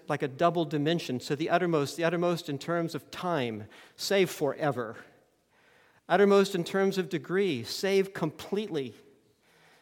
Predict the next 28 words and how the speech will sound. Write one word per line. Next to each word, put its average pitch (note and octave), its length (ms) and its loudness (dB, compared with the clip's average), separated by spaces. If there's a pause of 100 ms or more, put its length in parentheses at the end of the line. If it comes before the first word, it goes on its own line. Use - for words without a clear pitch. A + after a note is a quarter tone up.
(140)
That D#3+ 80 -4
whatever G3+ 320 8
our F3+ 200 8
sins G#3 480 0
are, G3 320 2
whatever F3 320 2
the F#3 60 0
things F#3 340 0
that F#3 100 -2
we're D#3+ 120 0
still F#3+ 280 -2
ashamed F3+ 460 -2
of, F#3 320 0 (260)
he F#3+ 140 2
is F#3+ 160 6
so F3+ 180 2
interceding G3+ 640 2
for G#3 180 -2
us G3 180 0
to E3+ 80 -12
be E3+ 100 -4
sure G#3 340 2
that E3+ 120 -2
we'll F#3 160 4
be F3+ 140 0
completely, G#3 760 -2
wholly G3 800 2 (100)
saved, C3+ 720 -4